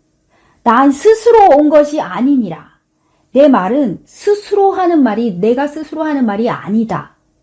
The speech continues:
라고 말씀하셨어요. 이제 아셨죠?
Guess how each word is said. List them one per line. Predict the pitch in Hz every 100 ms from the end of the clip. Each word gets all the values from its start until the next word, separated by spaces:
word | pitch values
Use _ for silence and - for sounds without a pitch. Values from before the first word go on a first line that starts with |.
| _ _ -
라고 | 196 196 202
말씀하셨어요. | 180 196 233 220 185 - 165 165 208
이제 | 214 285
아셨죠? | 233 - 226 - 302